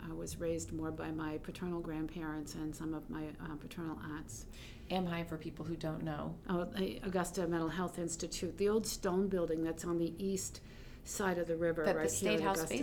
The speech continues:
Speaker 2: faces.
Speaker 1: Yes.
Speaker 2: And it was, it was, the State House was actually designed to face Amhi
Speaker 1: Yes.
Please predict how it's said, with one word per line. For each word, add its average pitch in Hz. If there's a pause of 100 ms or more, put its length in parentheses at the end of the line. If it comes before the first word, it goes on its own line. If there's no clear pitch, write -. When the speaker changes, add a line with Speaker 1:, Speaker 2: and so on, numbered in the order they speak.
(160)
Speaker 2:
faces. - (180)
Speaker 1:
Yes. 170
Speaker 2:
And 196
it 190
was, 190
it 175
was, 175
the -
State 214
House 180
was 175 (120)
actually 180 (300)
designed 196
to 196
face 220
Amhi 160
Speaker 1:
Yes. 180